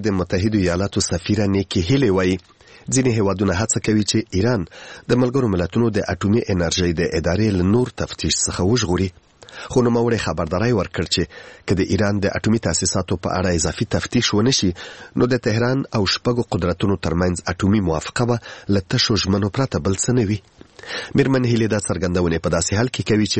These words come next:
ولسمشر ډونالډ ټرمپ باید پر روانو دوه اونیو کې دا خبره چې ایران له اټومي موافقې سره سم ګام اخیستی که نه، کانګرس ته په ډاګه کړي. میرمن هیلې په یو بیان کې چې پرون خپور شو ویلي، که له ایران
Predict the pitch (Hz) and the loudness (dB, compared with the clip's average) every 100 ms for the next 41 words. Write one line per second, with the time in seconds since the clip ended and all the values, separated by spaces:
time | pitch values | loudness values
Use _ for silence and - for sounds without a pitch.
0 | 92 85 82 - 101 - 92 87 85 85 | 0 0 -2 0 0 0 -2 0 0 -2
1 | - 117 117 104 107 - - - - 127 | 0 -2 0 0 -2 -4 -16 -18 -6 -2
2 | 117 110 110 110 101 101 98 98 120 110 | 0 2 2 2 0 2 2 2 2 2
3 | - 117 - _ _ - - 131 - 92 | 0 -2 -2 _ _ -14 -2 0 2 0
4 | 85 - 85 110 127 120 - - 131 123 | 0 0 0 0 0 0 -2 0 2 2
5 | 87 - - 82 85 82 120 117 90 98 | 0 -2 -4 -2 -2 0 0 0 0 0
6 | 90 69 - - 123 - 120 120 120 123 | 0 -4 -4 -2 -2 0 0 0 0 -2
7 | - - - - 80 80 90 - - 104 | -10 -20 -8 -2 0 0 -2 -2 -2 0
8 | 110 92 92 107 104 - - - - 90 | 0 0 -2 -2 -2 -6 -20 -20 -4 -2
9 | 87 87 98 101 98 87 82 78 87 101 | 2 2 4 2 2 0 2 2 0 0
10 | 98 92 - - 85 110 104 - 87 82 | -2 -4 -4 -2 0 0 -2 -4 -4 -2
11 | 87 85 120 135 - - - - 110 98 | 0 2 2 0 -4 -18 -20 -2 0 2
12 | 98 104 98 | 0 0 0